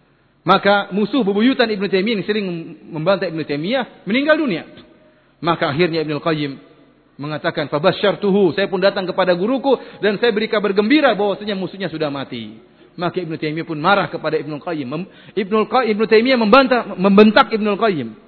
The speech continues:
"Kenapa kau gembira dengan matinya dia?" Segera Ibnu Taimiyah berdiri, segera berjalan menuju keluarga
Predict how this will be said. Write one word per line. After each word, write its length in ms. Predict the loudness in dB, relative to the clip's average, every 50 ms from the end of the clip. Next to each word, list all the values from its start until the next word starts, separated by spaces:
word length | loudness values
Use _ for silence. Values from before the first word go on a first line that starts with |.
| _ _ _ _ _ -4
"Kenapa 400 | -2 2 2 2 2 2 2 4
kau 160 | 4 4 6
gembira 400 | 6 6 6 6 6 6 6 6
dengan 240 | 4 2 0 0 -2 -4 -10 -18 -16 -10
matinya 400 | -6 -6 -6 -6 -6 -6 -6 -6
dia?" 320 | -4 -6 -6 -8 -8 -12 -18 -20 -20 _ _ _ _ _ _ _ _ _ _ _ _ -2
Segera 320 | 0 2 6 6 6 6 4
Ibnu 160 | 2 -4 -2
Taimiyah 320 | -2 -2 -2 -2 -2 -4
berdiri, 720 | -4 -4 0 2 2 2 2 0 -4 -6 -14 -20 -14 -8 -6
segera 240 | 0 0 2 2 2 0
berjalan 320 | -2 0 0 0 0 2
menuju 320 | 0 0 0 0 2 2 0 0
keluarga 720 | 0 2 2 4 2 2 2 0 -2 -4 -4 -8 -20 -20